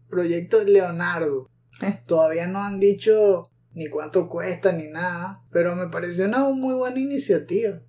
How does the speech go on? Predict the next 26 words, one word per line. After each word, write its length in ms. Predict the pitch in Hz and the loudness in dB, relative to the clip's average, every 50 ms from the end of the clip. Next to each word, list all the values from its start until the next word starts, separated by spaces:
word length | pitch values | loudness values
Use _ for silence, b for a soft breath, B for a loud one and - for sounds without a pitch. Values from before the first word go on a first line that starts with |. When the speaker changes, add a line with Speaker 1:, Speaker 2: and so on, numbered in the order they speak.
| _ _ _ - | _ _ _ -14
Speaker 1:
Yo 120 | 175 165 170 | -10 -8 -8
creo 180 | 196 233 240 | -8 -6 -6
que 60 | - | -6
es 60 | 349 359 | -8 -8
un 120 | 339 339 | -6 -4
paso 260 | 359 339 330 - 330 | -4 -4 -2 -4 -4
en 140 | 311 294 269 | -4 -4 -4
la 280 | 247 233 220 208 202 196 | -2 0 0 2 2 2
dirección 520 | 190 185 190 180 190 - - 185 175 170 | 2 2 0 0 -2 -4 -6 -6 -6 0
correcta 480 | - 196 190 208 208 202 - 240 226 240 | 0 0 2 2 -2 -2 -4 -8 -6 -2
para 200 | 226 214 190 - | -2 -2 -2 0
que 220 | - 147 135 - | -2 -4 -6 -4
cada 200 | - 151 143 156 | -4 -4 -4 -2
vez 140 | 170 - - | -4 -6 -6
más 220 | 190 190 175 185 | -6 -6 -6 -6
gente 240 | 196 190 180 208 202 | -6 -2 0 2 4
disfruten 840 | 208 196 180 160 - 151 151 143 - - 165 170 175 170 165 156 | 6 6 4 2 -2 -6 -8 -6 -6 -8 -10 -8 -10 -12 -10 -8
los 160 | 143 160 170 165 | -6 -4 -4 -4
videojuegos. 640 | 147 139 131 127 131 127 127 - - - - _ _ _ _ _ _ _ _ _ _ _ _ _ _ _ _ _ | -4 -4 -6 -8 -10 -12 -14 -16 -16 -18 -20 _ _ _ _ _ _ _ _ _ _ _ _ _ _ _ _ _
En 140 | 170 175 202 | -8 -4 -4
la 120 | 214 208 | 0 6
primera 420 | 202 208 214 214 247 285 320 330 330 | 8 8 8 8 4 2 0 0 0
noticia 840 | 285 202 180 170 196 196 196 196 - 208 208 220 220 220 214 - _ _ _ _ _ | 0 0 2 6 6 6 6 6 4 4 4 4 4 2 -2 -6 _ _ _ _ _
grande 680 | - 143 160 180 175 165 170 160 147 156 190 226 - _ | -4 -2 0 0 0 -2 -2 -2 0 0 -2 -2 -6 _
del 220 | 165 143 147 143 | -2 -2 -2 -2
programa, 720 | - 156 160 185 196 208 190 165 156 165 180 185 - _ | -2 0 0 2 2 4 2 0 0 -4 -8 -10 -12 _